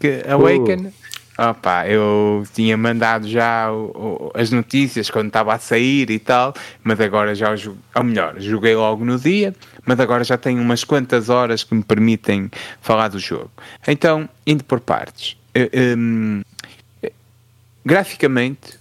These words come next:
Speaker 1: ou o desenho, o traço do jogo é, é muito bonito. Faz-me,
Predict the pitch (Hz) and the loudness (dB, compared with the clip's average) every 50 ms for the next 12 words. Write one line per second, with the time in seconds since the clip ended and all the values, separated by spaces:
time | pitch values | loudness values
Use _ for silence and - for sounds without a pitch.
0 | _ - 135 135 135 127 117 120 151 202 208 185 160 143 98 165 165 - - 220 | _ 0 2 2 2 2 0 2 2 2 2 0 -4 -2 -2 -2 -2 0 0 0
1 | 220 180 - - - 147 135 117 - 135 139 143 147 - - - - - 120 107 | 0 0 -2 -6 -8 -6 -6 -2 0 0 0 0 -2 -6 -12 -10 -4 -2 -2 -2
2 | - 117 117 131 131 123 - - 107 98 90 - - - - - - 135 143 143 | -2 -2 -2 -2 -4 -6 -8 -10 -10 -10 -10 -12 -14 -20 -20 -4 -2 0 0 0
3 | - - 151 147 139 135 131 | 0 -2 -2 -2 -2 -2 -4